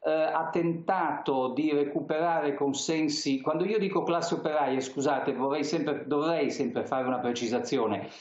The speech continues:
Eh, la nuova classe operaia ovviamente non è soltanto fatta di metalmeccanici che lavorano alla catena di montaggio della Ford o di siderurgici,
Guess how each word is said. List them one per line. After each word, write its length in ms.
Eh, 140
la 160
nuova 460
classe 340
operaia 440
ovviamente 600
non 200
è 100
soltanto 680
fatta 320
di 120
metalmeccanici 1000
che 120
lavorano 540
alla 140
catena 340
di 100
montaggio 520
della 240
Ford 680
o 140
di 160
siderurgici, 1400